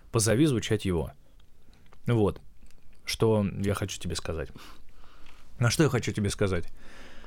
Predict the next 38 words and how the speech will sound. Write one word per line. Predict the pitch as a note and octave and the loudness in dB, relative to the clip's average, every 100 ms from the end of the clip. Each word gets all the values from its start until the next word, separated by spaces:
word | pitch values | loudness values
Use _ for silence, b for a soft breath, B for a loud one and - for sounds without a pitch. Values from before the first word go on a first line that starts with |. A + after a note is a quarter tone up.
| B B B | B B B
А, | A#2+ A#2 A2+ G#2+ | 2 4 4 2
к | G#2 | 4
разговору | C#3+ C#3 F3+ A3 F3+ - - - | 4 6 8 8 8 6 -2 2
просто | F3+ F3+ C#3 | 4 4 2
о | |
кастинге, | D#3+ E3+ - A#2 G#2 D#2+ G#2+ - | 4 2 2 -2 -2 -4 -6 0
о, | A2+ A2+ G2 A#2 | 2 4 4 4
о | |
том, | D#3 E3 | 6 6
что | D3 D3+ C#3 C3 A#2+ G#2+ - | 6 6 8 8 6 0 -4
ви-, | B2 B2 | -2 2
это | D3+ D3+ | 4 6
видение | D3+ C#3+ A#2 G#2+ | 6 6 4 4
режиссера, | G2+ G#2+ A2+ - G3+ | 4 4 4 6 6
он | C#3 B2 | 6 4
говорит, | A#2+ A#2 G2+ - - | 4 6 4 0 -6
н-, | C#3 C3+ - | -6 -4 -2
и | C#3+ E3 | 4 8
неважно, | F3 F#3 C#3+ A#2+ - | 8 8 4 0 0
он | C3 D3 | 4 6
его | D3+ | 8
зовет, | D3 D#3 D#3 - C3 | 8 6 6 2 0
потому | B2+ C#3+ C#3 | 4 6 6
что | - | 6
он | C3+ | 6
очень | C3+ C#3 C#3 | 6 6 6
любит | D#3+ B2+ A2 | 6 6 4
этого | G#2 G2+ | 4 2
человека, | - A2+ A2+ G#2 G2+ | 4 6 6 4 2
и | |
потом, | A2+ - A#2 G#2 B B B B | 2 2 2 0 B B B B
а, | G#2 G#2+ A2 | 0 2 4
снимает | - C3 C3 A2+ | 4 4 4 4
по | - | 4
его | A2 A2+ | 4 4
сценарию | - A2+ A2+ G#2 G2 | 2 2 4 4 2
там | G2+ F#2+ F2+ | 2 -2 2
фильмы, | F3 G#3+ E3+ F#2 | 4 6 6 4